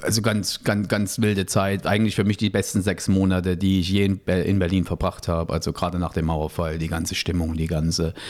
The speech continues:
die ganze Begeisterung, das Aufeinander zugehen.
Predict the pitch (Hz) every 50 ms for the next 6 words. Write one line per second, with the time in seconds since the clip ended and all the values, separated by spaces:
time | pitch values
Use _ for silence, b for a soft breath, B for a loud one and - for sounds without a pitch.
0 | B B B B B B B - 92 98 90 92 90 85 87 87 85 80 82 87
1 | 82 - - 92 82 87 87 87 85 87 80 80 - 82 90 92 92 87 85 87
2 | 85 80 - - 98 92 87 87 87 87 85 85 85 87